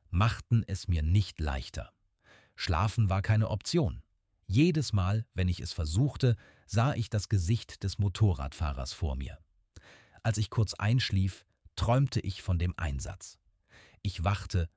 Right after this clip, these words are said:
schweißgebadet auf. Selbst eine halbe Stunde nach dem Schock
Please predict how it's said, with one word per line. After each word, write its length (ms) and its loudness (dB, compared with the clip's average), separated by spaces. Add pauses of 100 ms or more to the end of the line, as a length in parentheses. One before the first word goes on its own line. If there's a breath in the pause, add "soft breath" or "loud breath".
schweißgebadet 1300 -2
auf. 360 -8 (760)
Selbst 560 -2
eine 220 2
halbe 260 2
Stunde 400 2
nach 200 2
dem 160 0
Schock 340 -2